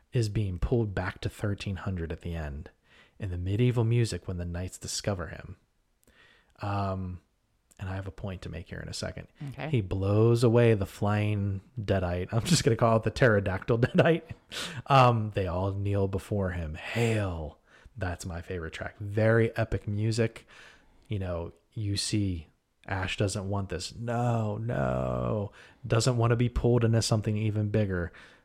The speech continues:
Speaker 1: Um, just like in the pages that he saw earlier, he realizes he's the chosen one.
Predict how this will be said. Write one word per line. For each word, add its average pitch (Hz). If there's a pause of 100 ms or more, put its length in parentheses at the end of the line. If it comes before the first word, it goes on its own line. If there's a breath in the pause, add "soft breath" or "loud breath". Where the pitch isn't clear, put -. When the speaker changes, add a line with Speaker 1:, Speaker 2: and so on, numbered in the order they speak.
(100)
Speaker 1:
Um, 98 (540)
just -
like 101
in 104
the 104
pages 85 (1500)
that 90
he 90
saw 87
earlier, 90 (340)
he 98
realizes 82 (240)
he's 87
the 82
chosen 80
one. 78